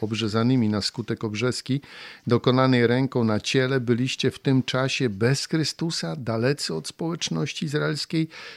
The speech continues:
i obcy przymierzom, zawierającym obietnicę, nie mający nadziei i bez Boga na świecie". A więc widzimy, stan nasz był beznadziejny, bez Boga na świecie żyliśmy. I teraz odwróciła się sytuacja.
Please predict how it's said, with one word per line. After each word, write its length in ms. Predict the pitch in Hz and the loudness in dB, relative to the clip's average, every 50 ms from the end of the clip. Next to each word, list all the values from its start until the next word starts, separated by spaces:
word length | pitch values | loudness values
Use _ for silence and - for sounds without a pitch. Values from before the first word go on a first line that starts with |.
| - - | -4 -2
i 140 | 127 117 - | 0 0 4
obcy 420 | - 147 156 - - - 196 185 | 6 6 4 4 2 0 0 0
przymierzom, 580 | 185 - - - 175 170 170 165 156 160 156 - | 0 -2 -2 0 0 0 0 0 2 2 0 2
zawierającym 760 | - 143 135 135 135 127 131 139 151 160 165 - - 156 143 | 2 2 2 2 2 2 2 2 2 0 0 0 0 0 0
obietnicę, 800 | 127 120 123 110 - - 135 139 151 160 143 - - 165 165 165 156 | 2 2 0 0 0 2 4 4 4 4 2 0 0 0 2 4 6
nie 160 | 143 131 127 | 6 6 8
mający 560 | 123 120 117 120 147 165 175 160 - - 165 | 6 6 6 6 6 6 4 2 0 0 0
nadziei 560 | 143 123 120 113 101 175 180 175 175 - - | 2 2 2 2 0 0 0 0 -2 -2 -2
i 60 | 139 117 | 0 2
bez 160 | 131 131 110 | 2 2 2
Boga 240 | 135 160 143 147 143 | 0 -2 -2 0 -2
na 100 | 135 123 | -2 -2
świecie". 360 | - - 135 120 - - 101 - | -2 -2 -4 -4 -4 -6 -8 -6
A 40 | |
więc 200 | 104 117 120 113 | -6 -6 -6 -4
widzimy, 420 | 120 139 131 143 165 165 160 156 151 - - - - - - _ | -6 -6 -4 -2 -2 0 -2 -2 -4 -8 -16 -20 -20 -20 -20 _
stan 540 | - - - - - 151 147 160 170 175 170 | -8 -6 -6 -2 -2 0 0 0 0 0 0
nasz 340 | 160 151 151 151 - - 139 | 0 0 0 0 -2 -4 -4
był 440 | 117 107 127 135 143 147 147 135 135 - - | 0 2 4 4 6 4 2 0 -4 -8 -10
beznadziejny, 1400 | 117 107 110 135 143 139 120 127 135 139 135 131 127 113 117 139 143 143 139 139 131 123 120 120 131 131 120 104 95 101 | -4 0 2 2 2 2 2 0 0 2 2 2 0 0 0 2 2 4 4 4 2 2 2 2 2 0 0 -2 -2 -2
bez 180 | 120 117 - | -2 -4 -4
Boga 380 | - - 139 143 147 143 143 135 | -2 -2 -2 -2 -2 -2 -2 -2
na 120 | 127 123 | -2 -2
świecie 380 | 117 - - 135 117 - - 110 | -4 -6 -6 -6 -6 -6 -8 -8
żyliśmy. 460 | 92 98 92 92 92 - - - - - _ _ - - - - - - - - - - - - - - _ - | -8 -8 -8 -8 -10 -10 -10 -12 -16 -18 _ _ -20 -20 -20 -20 -20 -20 -18 -20 -20 -20 -20 -20 -20 -10 _ -2
I 40 | |
teraz 280 | - 165 175 185 - - | 0 2 2 2 2 2
odwróciła 440 | 180 151 131 175 147 - 220 202 175 | 0 0 0 0 2 2 2 2 2
się 140 | - 196 - | 2 0 -2
sytuacja. 680 | - 185 190 185 190 175 156 131 - - 104 92 98 | -2 0 2 4 6 6 6 6 4 -2 -8 -8 -10